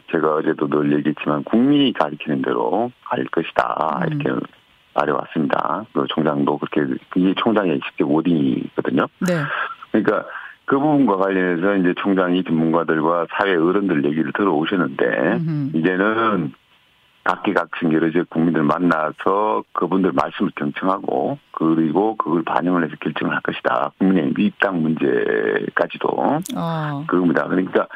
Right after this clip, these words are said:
Speaker 1: 이거는 무슨 뜻인가 하면은 사실은 어떻게 보면 윤 총장께서 생-, 윤 총장이 생각하는 건 뭐냐면은 우리가 보수 그리고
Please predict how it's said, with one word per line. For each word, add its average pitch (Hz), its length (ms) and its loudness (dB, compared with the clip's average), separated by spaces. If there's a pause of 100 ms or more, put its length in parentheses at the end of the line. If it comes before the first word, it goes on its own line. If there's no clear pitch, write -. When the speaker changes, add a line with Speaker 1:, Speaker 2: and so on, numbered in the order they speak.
(360)
Speaker 1:
이거는 147 300 2
무슨 92 240 0
뜻인가 113 360 0
하면은 87 840 2
사실은 87 640 2 (420)
어떻게 - 200 -6
보면 78 200 2
윤 76 60 -2
총장께서 80 500 0
생-, 76 200 0 (160)
윤 80 100 2
총장이 82 400 2
생각하는 78 380 0
건 95 100 4
뭐냐면은 69 520 2 (520)
우리가 76 240 2 (220)
보수 98 540 0 (420)
그리고 90 440 0